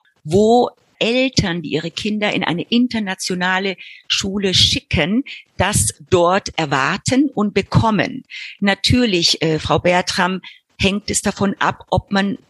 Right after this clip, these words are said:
das natürlich dann auch bezahlen kann, weil solche Schulen sind teuer. Da brauchen wir gar nicht um den heißen Brei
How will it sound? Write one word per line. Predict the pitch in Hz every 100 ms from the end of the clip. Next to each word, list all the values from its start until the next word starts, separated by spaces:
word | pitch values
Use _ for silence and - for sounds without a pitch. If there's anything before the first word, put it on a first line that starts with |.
| _
das | - 180
natürlich | 190 - 196
dann | - 180
auch | -
bezahlen | - - - 196 220 208 160
kann, | - 147 143
weil | 147
solche | 175 180 -
Schulen | - - - 208 220
sind | 185 202 214 208 - _ _ _ -
teuer. | 190 214 120 53 - - - - -
Da | 180 165
brauchen | - 175 180 185
wir | 180
gar | 196 180
nicht | 202
um | 220
den | 202 185
heißen | 180 180 196
Brei | - 196 233 196